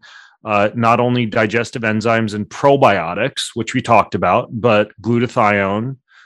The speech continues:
co Q ten, and P Q Q for the mitochondrial support. Um, I would be including the turmeric, the quercetin, and the garlic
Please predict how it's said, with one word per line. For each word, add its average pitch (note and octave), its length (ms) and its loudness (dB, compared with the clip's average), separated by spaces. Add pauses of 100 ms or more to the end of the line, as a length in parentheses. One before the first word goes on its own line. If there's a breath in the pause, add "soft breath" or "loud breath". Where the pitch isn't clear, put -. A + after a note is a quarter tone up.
(160 soft breath)
co A#2 140 2
Q C3+ 200 -2
ten, G#2 680 -2
and G#2 380 0
P A#2 180 -4
Q C3 200 -2
Q G#2 480 -2 (360 soft breath)
for A2 380 4
the G#2+ 540 0
mitochondrial A2 680 0
support. G#2 500 -6 (520 loud breath)
Um, G#2+ 760 4
I G#2+ 100 0
would G#2+ 200 0
be A2 140 0
including A2 380 -2
the G#2 80 -2
turmeric, A#2+ 640 -4 (380 soft breath)
the G#2+ 480 2
quercetin, C3 680 -2 (420 soft breath)
and A2 500 2
the G2+ 400 2
garlic A2+ 500 0